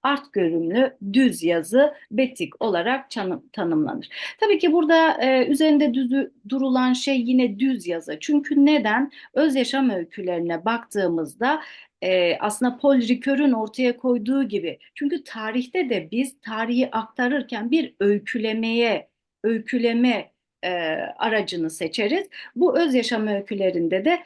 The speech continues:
yine, e, öyküleme aracı seçilir ve bunu da en iyi anlatan, e, biçim düz yazı şeklindedir. Gerçi Philippe Lejeune daha sonraki çalışmalarında bunun şiir biçiminde de kişinin öz yaşam öyküsünü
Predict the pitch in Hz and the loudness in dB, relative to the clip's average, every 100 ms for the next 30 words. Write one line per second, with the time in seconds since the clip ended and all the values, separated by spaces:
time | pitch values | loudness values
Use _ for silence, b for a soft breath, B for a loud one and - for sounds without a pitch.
0 | B 277 294 202 233 285 - 202 190 185 | B 0 2 2 0 -2 -2 -2 0 0
1 | 175 - - 254 247 - 233 240 254 - | 0 -2 2 2 2 0 0 2 2 0
2 | 170 160 165 - 156 - 190 311 370 247 | -6 -6 -10 -8 -8 -6 0 0 2 0
3 | 208 269 240 185 - 277 262 190 175 - | 2 4 4 4 0 4 4 4 0 -2
4 | 208 180 160 - 233 285 B B _ - | -2 -2 -2 0 0 0 B B _ -6
5 | 190 175 175 247 - 269 294 285 185 190 | -2 -2 0 0 0 0 0 -2 -6 2
6 | 262 170 170 165 151 170 - - 160 - | 2 2 -4 -4 -4 -6 -6 -4 -4 0
7 | 160 156 131 - B B - 339 349 330 | 2 2 -2 -10 B B -2 0 2 0
8 | 311 311 294 311 - - 247 285 269 285 | 4 6 6 4 -2 -4 2 4 6 6
9 | 269 269 285 269 240 226 247 247 247 226 | 6 4 2 2 2 0 -4 -4 -2 -2
10 | - 214 202 196 185 185 240 311 B B | -4 0 2 2 0 -2 -2 -2 B B
11 | B 254 277 277 294 - 302 294 269 214 | B 4 6 6 2 0 2 4 2 -2
12 | - 214 214 226 170 196 269 - _ - | -6 -6 -2 -2 -2 -2 -4 -8 _ -4
13 | 269 220 175 220 254 247 262 214 190 190 | -2 -2 -2 0 0 0 0 0 -2 -2
14 | 180 233 220 196 165 170 180 254 302 | -2 -2 -2 -6 -6 -4 0 0 0